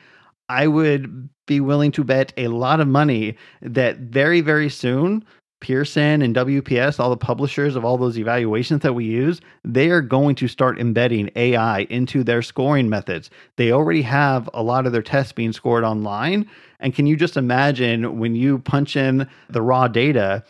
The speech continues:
it's not only going to give you a table, but it's also going to give you a narrative about what those scores actually mean. And then you'll be able to go in and add everything that you observed into that narrative to really build out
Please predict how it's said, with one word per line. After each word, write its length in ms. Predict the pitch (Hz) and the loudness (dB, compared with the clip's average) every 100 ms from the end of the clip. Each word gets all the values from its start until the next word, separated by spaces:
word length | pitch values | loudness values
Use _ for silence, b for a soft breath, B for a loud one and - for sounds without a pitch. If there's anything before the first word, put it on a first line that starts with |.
| b b _ - | b b _ -6
it's 200 | 139 143 | -2 0
not 180 | 160 | 0
only 180 | 147 147 | 2 2
going 200 | 123 139 | 2 2
to 60 | 117 | 2
give 140 | 127 | 0
you 120 | 127 | 0
a 60 | 107 | 0
table, 540 | - 123 147 101 78 - | -2 -2 0 0 -4 -4
but 100 | 120 | -4
it's 160 | 123 - | -4 -4
also 320 | 135 143 151 | -4 -2 0
going 280 | 131 139 131 | 0 0 0
to 100 | 123 | 0
give 200 | 127 127 | 0 2
you 120 | 117 | 0
a 60 | |
narrative 680 | 107 117 135 127 120 104 98 B B B | 0 0 0 0 0 0 -2 B B B
about 560 | 123 123 117 110 - - b | 0 0 2 0 -4 -18 b
what 560 | - 120 113 143 135 - _ | -10 -4 0 0 0 -8 _
those 360 | 143 131 131 - | -4 0 0 0
scores 720 | - - 123 123 113 113 - - | -8 -2 0 2 0 0 -4 -8
actually 380 | 107 - 113 104 | -8 -6 -4 -2
mean. 360 | 113 101 113 b b b | -2 -4 -8 b b b
And 180 | 127 | -2
then 120 | 123 131 | 2 2
you'll 160 | 156 | 2
be 160 | 143 139 | 2 2
able 160 | 131 | 2
to 140 | 131 127 | 0 0
go 280 | 135 127 123 | 2 2 2
in 240 | 117 117 | 0 0
and 220 | 117 113 | -2 -4
add 480 | - 120 123 120 110 B B | -4 -2 0 0 -2 B B
everything 440 | 131 131 120 131 120 | -4 -2 0 0 0
that 140 | 117 | -2
you 180 | 117 117 | -2 -4
observed 720 | 110 104 135 135 113 104 - _ - | -4 -2 0 2 0 -2 -10 _ -4
into 380 | 135 135 - 113 | 0 0 0 0
that 260 | 101 95 | 0 -2
narrative 680 | 95 87 82 87 82 73 - B B - | -6 -8 -8 -6 -6 -6 -10 B B -4
to 140 | 123 | -2
really 380 | 110 135 127 120 | 2 2 2 0
build 300 | 107 113 107 | 0 0 2
out 300 | 98 98 | 0 -2